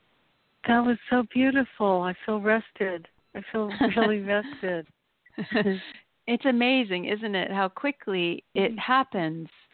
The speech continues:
Speaker 2: Um,
Speaker 1: It
Speaker 2: and this
Speaker 1: is.
Speaker 2: is a con-, it is. It's very amazing. Um, you know,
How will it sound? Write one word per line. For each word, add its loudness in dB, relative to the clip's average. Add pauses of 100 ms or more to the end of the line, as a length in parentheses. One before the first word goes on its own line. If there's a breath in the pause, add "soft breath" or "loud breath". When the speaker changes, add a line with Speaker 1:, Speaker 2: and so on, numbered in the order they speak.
(560 soft breath)
Speaker 2:
Um, 0
Speaker 1:
It -2
Speaker 2:
and 6
this 4
Speaker 1:
is. -2
Speaker 2:
is -4
a 2
con-, -10 (160)
it -2
is. 0
It's -2 (120)
very 4
amazing. -2 (320 loud breath)
Um, 2
you 0
know, 4